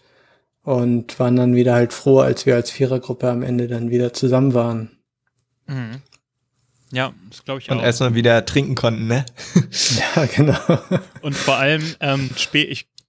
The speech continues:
Speaker 2: greif jetzt mal kurz vor, aber Werner und Charles haben ja auch noch mal so ein kleines, äh, so ein kleines, ja, warum fallen mir manchmal immer nur so englische Worte ein? So eine Art Reprise, so ein, so ein,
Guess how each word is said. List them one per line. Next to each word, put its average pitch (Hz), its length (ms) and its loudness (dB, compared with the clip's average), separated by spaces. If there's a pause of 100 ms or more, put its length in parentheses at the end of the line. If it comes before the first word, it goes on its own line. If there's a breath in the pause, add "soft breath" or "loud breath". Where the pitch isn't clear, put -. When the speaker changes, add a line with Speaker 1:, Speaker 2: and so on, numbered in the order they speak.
(320)
Speaker 2:
greif 131 240 2
jetzt 147 140 -4
mal 127 100 0
kurz - 260 -4
vor, 151 300 0
aber 120 440 -2
Werner 143 420 0
und 120 200 -4
Charles 135 420 0
haben 139 140 0
ja 127 100 -4
auch 160 120 -4
noch 143 120 -4
mal 123 200 -2
so 117 80 -6
ein 113 60 -10
kleines, 131 600 -2 (500 soft breath)
äh, 123 300 0
so 113 80 -2
ein 120 100 -4
kleines, 123 640 0 (400 soft breath)
ja, 110 300 -10 (240)
warum 113 340 -12
fallen 131 220 -2
mir 135 100 -2
manchmal 123 360 -2
immer 123 120 0
nur 131 120 0
so 135 60 2
englische 135 360 -2
Worte 127 260 -2
ein? 104 160 -6
So 110 80 -6
eine 113 160 -4
Art 120 140 -6
Reprise, 123 600 -4
so 123 100 -2
ein, 120 120 -4
so 123 140 -2
ein, 120 140 -6